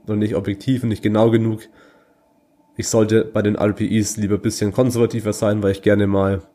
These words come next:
gerne mal zu schwer gehe. Oder beim Andi zum Beispiel war es, ähm,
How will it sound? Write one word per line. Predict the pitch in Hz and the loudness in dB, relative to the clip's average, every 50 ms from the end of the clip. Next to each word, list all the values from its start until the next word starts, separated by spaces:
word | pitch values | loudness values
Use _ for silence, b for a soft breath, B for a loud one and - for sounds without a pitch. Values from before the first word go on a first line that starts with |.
| _ _ _ _ _ - | _ _ _ _ _ -2
gerne | - 110 107 110 | 0 2 2 4
mal | 104 104 101 98 | 4 2 2 0
zu | - 104 | -2 -6
schwer | 92 - 98 98 101 104 | -8 -4 0 2 2 2
gehe. | 95 92 92 90 - _ _ _ _ _ _ _ _ _ _ _ _ _ _ _ _ _ _ _ _ _ _ b b b b b b b b b b - | 2 0 -2 -4 -6 _ _ _ _ _ _ _ _ _ _ _ _ _ _ _ _ _ _ _ _ _ _ b b b b b b b b b b -6
Oder | 98 95 | -6 -4
beim | 92 98 - | -2 -2 -2
Andi | - 104 117 120 117 117 | 0 2 2 2 2 2
zum | - 113 101 | 0 -2 0
Beispiel | 107 107 87 - - 113 98 | 0 0 0 0 -2 0 2
war | 101 104 | 2 2
es, | 104 - - - | 2 0 -2 -4
ähm, | - 101 98 101 101 98 | -4 -2 -2 -2 -4 -6